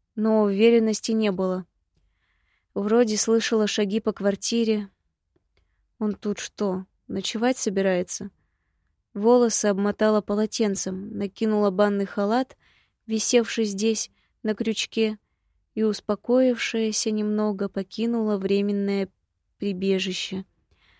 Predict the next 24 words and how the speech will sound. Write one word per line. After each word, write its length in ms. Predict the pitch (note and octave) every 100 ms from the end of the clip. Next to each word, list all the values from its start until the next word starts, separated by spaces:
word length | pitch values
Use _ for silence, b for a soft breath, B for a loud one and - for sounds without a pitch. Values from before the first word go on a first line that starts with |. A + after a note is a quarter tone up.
| _ _ _ _
На 140 | A3
кухне 480 | G#3 C4 C4+ C#4+ A#3+
обнаружила 640 | G3 G#3 G3+ A#3 A#3+ A#3 G#3
несколько 640 | G3+ G#3 - F#3+ G3+ G3+ -
коробок 500 | - G#3 G#3 F#3+ F#3+
пиццы 460 | - C4+ - - F#3+ b b b b b -
и 80 |
одну 320 | G#3+ G3 A#3 B3+
пустую 560 | G#3+ - - B3 A3+
в 100 | G3
углу 340 | G3 G#3+ A3+ -
у 80 | A3
мойки. 520 | G#3+ G#3 F#3+ - G3 - _ _ _ _ _ -
Вадим 460 | G3 G#3 G3 B3 A3+
допивал 460 | G#3 G#3 G3+ G#3+
чай. 420 | - - F3+ F#3 - _ _ _ _ _ _ -
Посмотрел 460 | - G#3+ G3+ B3
на 80 | B3
меня 260 | A3 G#3 G#3
с 100 | -
опаской. 640 | A3 G3+ G3 - G3+ F#3+ _ _ _ _ _ _ _ _
Пиджак 360 | - F#3+ A#3 C4
мужчина 460 | A#3 G#3+ - A#3 A#3+
снял, 420 | - G3+ F#3